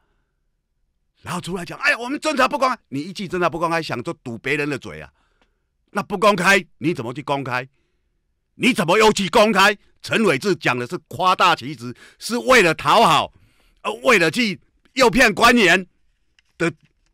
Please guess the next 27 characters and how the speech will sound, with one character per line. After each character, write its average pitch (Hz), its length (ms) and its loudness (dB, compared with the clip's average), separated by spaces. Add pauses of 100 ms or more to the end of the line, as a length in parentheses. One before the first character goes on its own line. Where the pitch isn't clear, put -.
(220)
夸 226 200 2
大 240 160 6
支 214 160 -2
持， 160 280 -2
这 202 80 -6
是 208 100 -4
你 139 160 -6
的， 117 220 -14
你 147 120 -6
的 143 120 -10
用 185 180 2
字 175 220 -4
啊。 131 100 -4 (1300)
侦 240 260 -6
查 214 100 -4
不 208 120 -6
公 208 120 -6
开， 220 120 2
你 214 120 0
怎 180 60 -2
么 180 140 0
又 208 80 0
把 151 100 -4
它 156 120 0
公 185 160 -2
开 175 180 2
了？ 151 160 -2